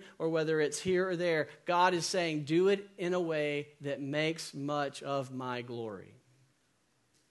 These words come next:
And so we carry it out as we do our daily responsibilities. In verse twenty-seven, "So God created man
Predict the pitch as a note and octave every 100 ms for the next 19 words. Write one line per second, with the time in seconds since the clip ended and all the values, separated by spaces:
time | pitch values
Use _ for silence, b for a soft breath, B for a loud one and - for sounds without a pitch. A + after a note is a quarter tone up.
0 | _ _ _ _ _ _ _ _ _ _
1 | _ _ _ - C3+ - D3 C#3+ - F3
2 | E3+ E3 D#3+ D#3+ C#3+ D3 D3+ D3+ C#3+ C#3+
3 | C#3+ D3 C3+ - D3 C#3 D#3+ D#3+ D#3 C#3+
4 | D#3 E3+ E3 F3+ F3+ E3 G#3 G#3+ F3+ D#3
5 | F#3+ E3 E3+ E3+ E3 G3 F#3+ F3 E3 F3+
6 | F#3+ F#3